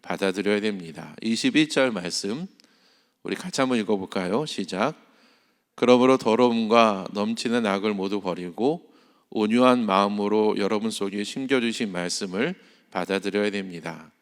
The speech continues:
그 말씀에는 여러분의 영혼을 구원할 능력이 있습니다." 여기서 제일 중요한 단어는 온유함이라는 단어인데요.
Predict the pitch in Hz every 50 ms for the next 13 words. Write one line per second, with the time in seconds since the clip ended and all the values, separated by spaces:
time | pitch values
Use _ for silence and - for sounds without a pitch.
0 | _ _ _ _ _ _ _ _ _ _ - - 110 104 104 104 104 - - 117
1 | 120 117 117 120 113 104 98 101 104 101 104 104 107 104 95 92 90 90 90 87
2 | 87 101 117 113 101 - - - - 117 110 113 113 117 113 113 107 95 104 107
3 | 117 120 127 120 113 98 117 135 156 - - - _ - - 98 - - - 135
4 | 135 131 120 95 85 78 - 85 82 - - - - _ _ _ _ _ _ _
5 | _ _ _ _ _ _ _ _ _ _ _ _ _ _ _ _ - 127 135 156
6 | 147 - 160 151 147 - - 123 123 139 139 135 131 120 104 98 - - - _
7 | - - 104 101 101 101 104 107 110 110 - - 104 107 117 131 147 160 151 143
8 | 127 120 110 - - - - 110 107 107 104 104 107 110 107 104 - 104 - -
9 | - 95 92 101 104 104 101 95 87 87 87 87 113 131 -